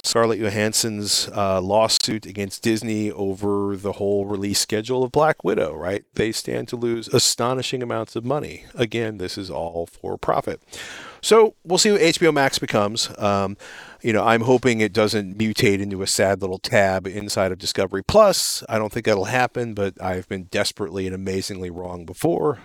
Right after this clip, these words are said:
but we'll see how it goes. And hey, if nothing else, H B O Max was oh so awesome for a glimmer of time.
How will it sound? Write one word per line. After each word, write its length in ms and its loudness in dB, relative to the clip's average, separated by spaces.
but 300 -4
we'll 180 -6
see 160 -2
how 180 2
it 120 -4
goes. 360 -2
And 140 -2
hey, 320 0
if 160 -12
nothing 280 2
else, 460 0
H 220 -10
B 120 -4
O 60 -2
Max 420 -4
was 200 -8
oh 100 -4
so 240 -4
awesome 500 -8
for 160 -4
a 20 -4
glimmer 420 -6
of 120 -10
time. 460 -12